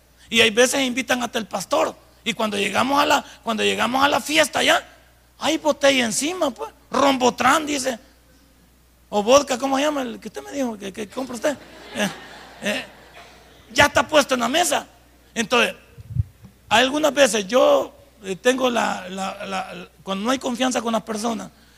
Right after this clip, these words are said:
yo me reúno con él y le digo, si va a ser la fiesta aparte,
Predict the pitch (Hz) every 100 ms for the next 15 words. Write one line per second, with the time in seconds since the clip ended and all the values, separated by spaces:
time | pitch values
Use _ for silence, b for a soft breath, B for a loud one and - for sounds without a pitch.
0 | - 156 240 247 240 196 196 220 220 202
1 | 214 208 202 185 B B B - 185 202
2 | 226 226 220 220 196 180 208 185 190